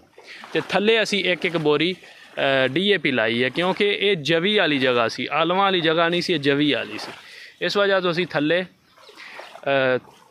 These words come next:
ਇੱਕ ਬੋ-, ਇੱਕ ਇੱਕ ਬੋਰੀ ਡੀ ਏ ਪੀ ਪਾਈ ਹੈ। ਇਹ check ਕਰੋ ਮਾਸ਼ਾਅੱਲਾ ਕਲਰ ਜਿਹੜਾ ਪੈ ਰਿਹਾ, ਪਾਣੀ ਦਾ ਕਲਰ check ਕਰੋ। ਇਹ ਮਕਈ ਨੂੰ ਲੱਗ ਰਿਹਾ ਪਾਣੀ, ਇਹ ਪਿੱਛੇ ਮਕਈ ਨੂੰ ਲੱਗ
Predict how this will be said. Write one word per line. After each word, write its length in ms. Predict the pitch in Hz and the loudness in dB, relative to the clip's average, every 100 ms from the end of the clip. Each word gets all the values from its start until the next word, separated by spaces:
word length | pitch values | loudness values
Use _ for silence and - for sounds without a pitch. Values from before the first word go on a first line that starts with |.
| - - 160 | -20 -8 -4
ਇੱਕ 200 | 160 175 | -2 0
ਬੋ-, 200 | 160 156 | 0 2
ਇੱਕ 200 | 165 180 | 0 -2
ਇੱਕ 120 | 165 | 0
ਬੋਰੀ 260 | 143 147 | 0 0
ਡੀ 200 | 143 143 | 2 2
ਏ 60 | 147 | 0
ਪੀ 120 | 135 | 0
ਪਾਈ 360 | 123 104 98 101 | -2 -4 -4 -8
ਹੈ। 60 | - _ _ _ _ - - - | -14 _ _ _ _ -20 -14 -6
ਇਹ 40 | 143 | -2
check 240 | 175 180 | 0 -2
ਕਰੋ 200 | 185 185 | 0 -2
ਮਾਸ਼ਾਅੱਲਾ 440 | 170 165 - 165 156 | 0 0 0 0 0
ਕਲਰ 340 | 156 151 170 | 0 0 0
ਜਿਹੜਾ 240 | 165 160 | 0 0
ਪੈ 280 | 151 139 143 | 0 0 0
ਰਿਹਾ, 200 | 151 143 131 _ _ _ _ _ - | 0 -2 -4 _ _ _ _ _ -8
ਪਾਣੀ 240 | 147 160 | -4 -2
ਦਾ 100 | 160 | -2
ਕਲਰ 260 | 147 156 131 | -2 -2 -4
check 260 | 123 113 | -6 -8
ਕਰੋ। 320 | - 101 120 _ _ _ _ _ _ _ _ _ _ _ _ _ 139 | -10 -18 -18 _ _ _ _ _ _ _ _ _ _ _ _ _ -2
ਇਹ 200 | 147 143 - _ 127 | 0 -2 -6 _ -12
ਮਕਈ 320 | 123 127 127 | -6 -4 -4
ਨੂੰ 160 | 123 | -4
ਲੱਗ 220 | 117 117 139 | -4 -4 -2
ਰਿਹਾ 160 | 165 | -4
ਪਾਣੀ, 380 | 151 131 127 123 - _ _ - - 131 | -4 -4 -4 -8 -14 _ _ -20 -8 -6
ਇਹ 40 | |
ਪਿੱਛੇ 300 | 127 139 - | -4 -6 -6
ਮਕਈ 340 | 127 113 113 113 | -6 -4 -4 -4
ਨੂੰ 120 | 113 | -4
ਲੱਗ 160 | 113 | -4